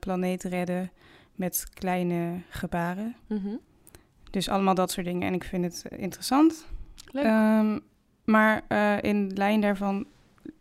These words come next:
Speaker 1: volg ik tegenwoordig ook heel veel Instagram-accounts die te maken hebben met inderdaad bijvoorbeeld de dingen in de natuur vinden, dingen om te eten en zo,
Speaker 2: Mhm.
Speaker 1: maar ook, eh, ehm,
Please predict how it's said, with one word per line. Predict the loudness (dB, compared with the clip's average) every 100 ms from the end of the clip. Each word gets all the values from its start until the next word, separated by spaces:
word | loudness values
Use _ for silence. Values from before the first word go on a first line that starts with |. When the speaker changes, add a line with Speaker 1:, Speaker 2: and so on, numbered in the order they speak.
| _
Speaker 1:
volg | -14 -6 -2 -2 -2
ik |
tegenwoordig | -4 -6 -2 -4 -2
ook | -6 -4
heel | -6
veel | -4
Instagram-accounts | -4 -4 -4 -4 -4 -4 -4 -6 -6 -8 -4
die | -4
te | -2
maken | -2 -2 -2 -4
hebben | -2 0
met | -2 -4 -16 -20 -20 -20 -20 -20 -20 -20
inderdaad | 2 6 8 8 6 4
bijvoorbeeld | 0 0 0 0
de | -2 0
dingen | 2 2 2
in | 0
de | 0 0
natuur | 4 4 6 6 6
vinden, | 6 4 4
dingen | 2 2
om | 2 0
te | 0
eten | 2 0 0
en | 0 0
zo, | 2
Speaker 2:
Mhm. | 2
Speaker 1:
maar | 2 2 -2
ook, | -4 -8 -14 -14 _
eh, | -2 0 0 -2 -4 -6 -8 -6
ehm, | -4 -2 -4